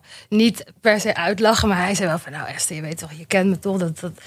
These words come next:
dat doe ik niet. En toen zei ik van, nou, wil je het alsjeblieft gewoon lezen? En dan kijken we daarna wel dan verder. En toen, eh, belde hij eigenlijk gelijk de volgende dag al op van, ik wil dit doen, ik ga mijn haar laten groeien. En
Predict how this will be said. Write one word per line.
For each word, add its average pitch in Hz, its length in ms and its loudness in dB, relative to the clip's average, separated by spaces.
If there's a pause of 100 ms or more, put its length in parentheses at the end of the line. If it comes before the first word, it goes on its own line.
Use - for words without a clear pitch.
(140)
dat 170 160 -2
doe 196 120 8
ik 196 100 0
niet. 190 180 6
En 180 100 4
toen 185 120 -2
zei 175 200 2
ik 170 80 -4
van, 180 140 -8
nou, 165 180 0
wil 175 100 -2
je 185 60 2
het 165 80 0
alsjeblieft 175 400 0
gewoon 165 200 -2
lezen? 202 340 2
En 180 100 2
dan 170 260 0 (260)
kijken 175 260 4
we 175 60 2
daarna 156 340 2
wel 151 380 -4
dan 151 220 -8
verder. 147 320 -2
En 160 140 -4
toen, 165 260 2
eh, 156 140 0
belde 175 280 4
hij 175 120 4
eigenlijk 180 460 -2
gelijk 180 340 0
de 151 60 -2
volgende 185 360 -2
dag 170 240 2
al 175 100 6
op 196 220 0
van, 175 320 0 (1000)
ik - 140 -12
wil 185 140 0
dit 165 220 -2
doen, 254 260 6
ik 220 160 -2
ga 196 80 2
mijn 170 140 2
haar 202 160 0
laten 208 260 0
groeien. 196 360 -2
En 170 200 2